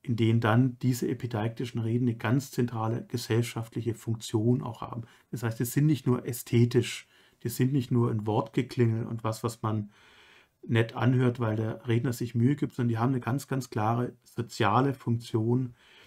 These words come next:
nämlich diese Wertegemeinschaft zu stiften und immer wieder neu zu bestätigen. Und da sagen sie am Schluss dann, in der Epideiktik beansprucht der Redende sogar die Rolle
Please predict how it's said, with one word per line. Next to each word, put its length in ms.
nämlich 320
diese 300
Wertegemeinschaft 1160
zu 160
stiften 560
und 240
immer 240
wieder 200
neu 240
zu 180
bestätigen. 680
Und 100
da 100
sagen 260
sie 140
am 80
Schluss 300
dann, 320
in 180
der 100
Epideiktik 680
beansprucht 560
der 140
Redende 500
sogar 720
die 100
Rolle 560